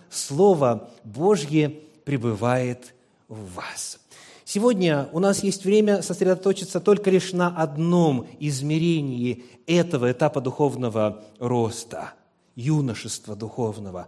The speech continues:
а именно сила. Потому и проповедь называется «Духовная юность, двоеточие, сила». Давайте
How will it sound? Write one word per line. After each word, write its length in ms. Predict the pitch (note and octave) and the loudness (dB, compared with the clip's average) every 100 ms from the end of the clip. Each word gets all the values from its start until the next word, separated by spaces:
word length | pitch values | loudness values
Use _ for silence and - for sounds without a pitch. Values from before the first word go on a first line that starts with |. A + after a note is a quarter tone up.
| - | -14
а 100 | - | -4
именно 400 | C#3 E3 C#3+ B2 - | -2 -2 -4 -6 -12
сила. 840 | - - - - C3+ G2 F2 D#2+ - - _ _ - - | -14 -10 -10 -10 -10 -12 -14 -14 -14 -16 _ _ -20 -14
Потому 500 | - C#3 C#3+ D3 D3+ - - | 0 2 4 2 -2 -18 -14
и 80 | C3 | -4
проповедь 300 | F#3+ G3 F3+ | -2 0 0
называется 580 | E3+ D#3 D3+ D3 C#3+ A#2+ | 0 2 4 4 0 -4
«Духовная 520 | B2 D#3+ C3+ C3+ B2 | -4 -2 -2 -2 -4
юность, 560 | C3 G3 F3+ F3 - - - | 0 2 2 -2 -8 -18 -18
двоеточие, 960 | A#2+ B2 A#2+ B2 - C#3+ C#3+ B2+ A#2 A2+ - - | -6 -2 -2 -2 -4 -4 -4 -6 -4 -6 -14 -20
сила». 560 | - - A#2 E2 - - _ _ _ _ - _ - | -16 -12 -12 -12 -16 -20 _ _ _ _ -20 _ -4
Давайте 440 | A3+ B3 A#3 | 0 2 2